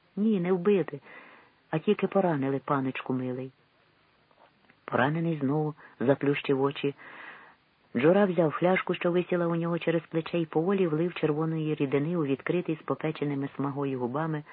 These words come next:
рот козака. Смертельно бліде обличчя пораненого наче ожило, і очі глянули свідоміше. "Дай іще, Джуренько",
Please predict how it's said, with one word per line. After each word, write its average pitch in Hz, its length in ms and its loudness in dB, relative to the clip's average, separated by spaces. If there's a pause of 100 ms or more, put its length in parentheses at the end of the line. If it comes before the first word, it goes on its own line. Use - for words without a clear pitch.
(140)
рот 135 280 -2
козака. 127 540 -8 (580)
Смертельно 151 480 -2
бліде 147 300 -2
обличчя 151 420 -4
пораненого 143 560 -4
наче 139 280 -6
ожило, 139 440 -2 (320)
і 127 100 4
очі 170 260 2
глянули 151 540 -2
свідоміше. 131 640 -6 (400)
"Дай 175 220 0
іще, 151 320 -2
Джуренько", 127 560 0